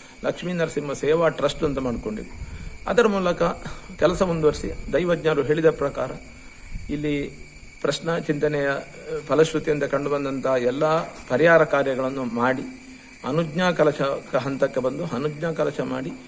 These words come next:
ನಂತರ ಬಾಲಾಲಯ ನಿರ್ಮಾಣ ಆಯಿತು. ಬಾಲಾಲಯದಲ್ಲಿ ಹೆಚ್ಚಾಗಿ ಹೇಗೆಂದರೆ ದೇವಸ್ಥಾನ ಒಂದು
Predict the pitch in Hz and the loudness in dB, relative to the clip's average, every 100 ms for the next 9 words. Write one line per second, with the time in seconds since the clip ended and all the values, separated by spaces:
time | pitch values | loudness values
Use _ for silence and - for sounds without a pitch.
0 | - - 143 139 139 131 131 170 165 151 | -8 -4 -4 0 0 4 4 6 6 4
1 | 143 127 143 143 131 120 - - - 147 | 2 0 -2 -2 0 -2 -6 -12 -6 0
2 | 180 202 185 175 165 160 165 165 156 190 | 2 4 4 4 2 0 0 -2 -2 4
3 | 190 165 160 160 156 160 147 160 165 160 | 4 4 2 2 0 -2 2 2 2 0
4 | 160 151 151 160 | -2 -2 -2 -4